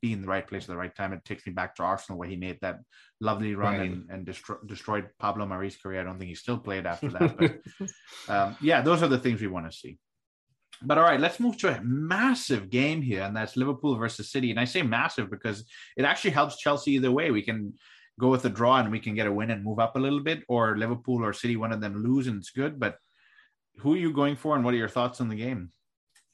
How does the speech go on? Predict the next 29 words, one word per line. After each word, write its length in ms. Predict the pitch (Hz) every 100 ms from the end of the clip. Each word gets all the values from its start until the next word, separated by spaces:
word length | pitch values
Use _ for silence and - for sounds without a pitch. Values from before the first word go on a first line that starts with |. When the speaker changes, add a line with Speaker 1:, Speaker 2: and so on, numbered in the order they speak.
| _ _ _ _
Speaker 2:
Man, 200 | 101 98
this 200 | 117 -
is, 420 | 135 113 - - - _ _ - -
this 180 | 143 170
is 160 | 175
gonna 180 | 135 143
be 160 | 127 113
a 60 |
good 240 | 104 120 110
game 280 | 110 98 87
because 380 | 95 104 95
Liverpool 560 | 107 131 123 123 117 107
fans 440 | - 123 120 120 113
back, 400 | 120 117 113 -
they've 220 | 123 123
been 180 | 101 90
flying. 680 | - - 107 110 92 90
They 80 | 95
haven't 220 | 117 104
lost 280 | 107 110 -
a 40 |
game 380 | 95 98 101 104
this 220 | 104 107
season. 460 | - 107 101 101 107 - - - _ _ _
City, 300 | - 135 131
on 140 | 123
the 80 | 120
other 200 | 117 123
hand, 460 | 117 117 110 107